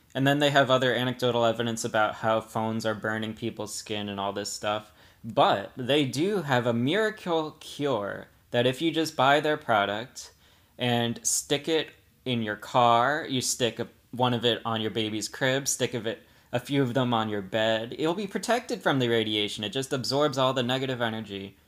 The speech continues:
And that's the kind of thing that you have to look out for. You have a complicated problem that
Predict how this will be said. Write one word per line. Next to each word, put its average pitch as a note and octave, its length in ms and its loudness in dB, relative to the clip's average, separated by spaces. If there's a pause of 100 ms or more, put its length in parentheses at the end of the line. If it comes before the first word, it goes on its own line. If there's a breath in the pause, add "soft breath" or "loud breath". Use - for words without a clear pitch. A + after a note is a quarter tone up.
(440)
And C3 280 2
that's D#3+ 400 2
the A#3 80 2
kind D#3+ 300 0
of D3 80 -2
thing C3+ 260 -4
that A#2+ 140 0
you A#2+ 80 -2
have A#2 160 2
to A#2+ 100 -4
look G#2 200 -4
out G2 240 -4
for. G2 320 -8 (500 soft breath)
You C3 120 0
have C#3 160 6
a C#3 60 -2
complicated F#3 760 0
problem A2+ 640 2 (760)
that A2+ 560 4